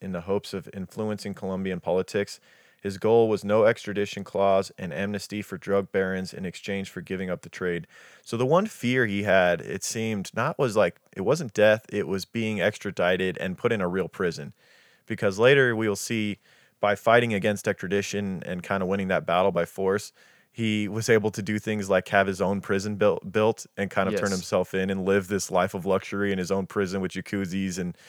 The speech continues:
Speaker 1: and, you know, women, uh, to have in, have sex with and have his family come in for family day and all that shit. Like, his biggest fear was that the U S was gonna get their hands on him and they were gonna legally be able to extradite him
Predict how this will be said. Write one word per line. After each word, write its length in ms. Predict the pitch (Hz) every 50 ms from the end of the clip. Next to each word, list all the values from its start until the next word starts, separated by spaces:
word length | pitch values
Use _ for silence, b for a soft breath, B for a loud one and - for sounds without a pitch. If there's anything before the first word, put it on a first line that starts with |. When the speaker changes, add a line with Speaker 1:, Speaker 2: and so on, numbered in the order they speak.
| B B B B B B B B B -
Speaker 1:
and, 220 | 90 92 92 87 - _ - -
you 100 | 101 98
know, 220 | 92 90 87 87
women, 720 | 87 85 80 92 104 101 104 101 98 98 98 98 98 90 -
uh, 140 | - 53 - - - - - -
to 140 | - 110 98 - - 113
have 220 | 107 101 98 90 95
in, 240 | 101 98 95 95
have 220 | - - 101 95 87
sex 280 | - - 104 95 -
with 240 | 101 104 98 95 -
and 100 | 90 90
have 120 | 92 95 87
his 100 | 90 -
family 340 | - 104 98 101 98 98
come 220 | 95 - 107 98 95
in 160 | 95 92 92
for 120 | - 104
family 360 | - - 98 95 95 95 95 90
day 400 | 82 95 95 95 92 92 95 95
and 80 | 92
all 180 | 92 101 107 107
that 200 | 104 101 95 -
shit. 340 | - - - 95 95 90 80 b b b b b b b b b
Like, 180 | b 101 104 -
his 120 | - 135 117
biggest 300 | - 156 151 156 - -
fear 140 | 156 160 165
was 160 | 135 110 98
that 140 | 113 107 -
the 80 | 110
U 140 | 107 107 113
S 140 | 120 117 -
was 100 | 110 -
gonna 160 | - 110 104
get 60 | 101 -
their 100 | 95 98
hands 200 | 110 110 107 120
on 100 | 117 113
him 100 | 110 101
and 80 | 92
they 80 | 101 107
were 80 | 104 101
gonna 280 | 107 104 95 78 - -
legally 400 | 101 104 107 - 110 113 107 107
be 160 | 101 85 104 104
able 180 | 101 92 101
to 160 | - - - 73
extradite 420 | 98 - - - 90 95 78 85
him 280 | 101 95 90 90 90